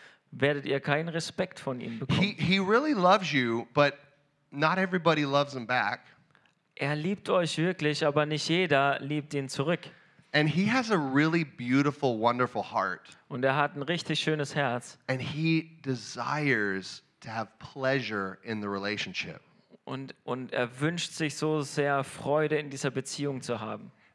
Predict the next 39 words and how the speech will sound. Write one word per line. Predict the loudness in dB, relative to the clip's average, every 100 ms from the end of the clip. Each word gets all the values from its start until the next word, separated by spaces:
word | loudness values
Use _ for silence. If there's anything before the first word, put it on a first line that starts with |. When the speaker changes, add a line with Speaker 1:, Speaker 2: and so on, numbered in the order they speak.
| 2
Speaker 2:
He, | 4 4 4
he | 4 6
knows | 8 8 8 4
you | 2 2 0 -2 _ _ _
Speaker 1:
Er | -6 -4
Speaker 2:
because | 4 4
Speaker 1:
kennt |
Speaker 2:
he's | 4
Speaker 1:
dich, | 6
Speaker 2:
God. | 6 6 2 -6 -14 _ _ _ _ _ _ _ _
Speaker 1:
weil | -6 -2
er | -2
ist | -2
Gott. | -4 -4 -6 _ -20 _ _ _
Speaker 2:
But | 4
he | 6 2
really | 2 2 2 2
wants | 4 4 2
to | -4 0 0
know | -2 2 6 6 4
you | 2 2 4 4 2 -2
intimately. | -6 -4 -4 -4 -6 -18 -18 _ _
Speaker 1:
Aber | -2 0
er | 0 0
will | -2
dich | -4 -4
wirklich | -4 -4 -8 -6
kennen, | -6 -4 -2 -2 -4 -8
intim. | -10 -10 -8 -8 -8 -12 _ -18 -2
Speaker 2:
And | 4
that | 4 4
happens | 2 4 4 2 -2 -2
when | 0 0
you | 2 4 4 0
please | -10 -6 -2 0 0 -4 -4
him | -2 -2 0
with | 0 -2 -4
your | -2
best. | -2 -4 -6 -6 -8 -8